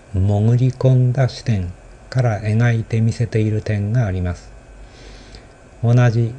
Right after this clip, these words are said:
ガリバーが小人になったり、巨人になったりする世界と同様、別な視点から世界を見てみることができないと、他の生き物を虫けら扱いにしてしまう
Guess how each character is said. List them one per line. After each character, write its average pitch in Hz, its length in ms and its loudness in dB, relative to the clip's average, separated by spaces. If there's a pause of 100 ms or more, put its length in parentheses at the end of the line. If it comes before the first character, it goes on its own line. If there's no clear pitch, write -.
(140)
ガ 101 160 2
リ 113 100 4
バ 110 300 0
ー - 20 -2
が 120 240 -2 (540)
小 117 160 0
人 120 260 0
に 120 140 4
な 110 140 0
っ - 20 -12 (120)
た 101 120 -2
り、 90 180 -6 (360)
巨 113 200 0
人 123 320 4
に 120 80 4
な 117 140 2
っ 113 60 -6 (120)
た 120 80 0
り 110 140 -2
す - 160 -6
る 107 100 -2
世 107 160 -4
界 110 300 -2
と 104 160 -2
同 98 240 0
様、 104 320 -2 (640)
別 107 420 0
な 123 180 4
視 - 160 -8
点 127 300 2
か 117 220 -4
ら 127 240 0
世 - 220 -4
界 113 460 0
を 123 240 0
見 117 180 2
て 113 180 -2
み 113 160 2
る 110 120 0
こ 110 160 -4
と 110 120 -2
が 104 160 -2
で 98 140 -2
き - 120 -4
な 98 160 0
い 90 120 -4
と、 113 280 -4 (800)
他 127 320 0
の 127 220 4
生 113 120 -2
き - 120 -2
物 110 440 2
を 120 120 -2
虫 110 480 0
け 127 160 0
ら 107 260 -4
扱 113 460 -4
い 113 60 0
に 110 180 0
し - 60 -14
て 113 140 -2
し - 160 -6
ま 107 200 0
う 117 200 -2